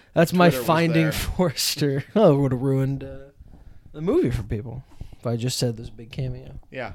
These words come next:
Speaker 2: I guess. But your, your take on cameos in general.
Speaker 1: It was a good
Speaker 2: You're like,
Speaker 1: take.
Speaker 2: "Can we talk about how many cameos? Hashtag cameo."
Speaker 1: Can we talk about redeeming love?
Speaker 2: Uh, yeah, let's, uh, it, it has six point four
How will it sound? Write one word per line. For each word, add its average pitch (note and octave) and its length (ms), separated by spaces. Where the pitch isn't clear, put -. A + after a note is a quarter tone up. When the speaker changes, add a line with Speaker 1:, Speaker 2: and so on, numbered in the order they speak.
Speaker 2:
I G#3 120
guess. G#3 360
But F#3 160
your, F#3+ 160
your F#3 200
take G#3 280
on F3 180
cameos F3 540
in C#3+ 100
general. C#3+ 460
Speaker 1:
It A2+ 60
was A2+ 120
a A2 40
good G2 180
Speaker 2:
You're F3+ 80
like, F3+ 160
Speaker 1:
take. B3 100
Speaker 2:
"Can F4+ 60
we G#4 60
talk F4+ 280
about E4 180
how C#4+ 120
many C#4 140
cameos? C4+ 640
Hashtag A#3+ 480
cameo." B3 400
Speaker 1:
Can D#4 140
we E4+ 60
talk A#3+ 200
about F3+ 280
redeeming D3 480
love? C3+ 540
Speaker 2:
Uh, C#3 400
yeah, C#3 500
let's, C3 380
uh, C#3+ 60
it, B2 580
it B2+ 120
has B2+ 200
six C#3 260
point C#3 260
four C#3+ 220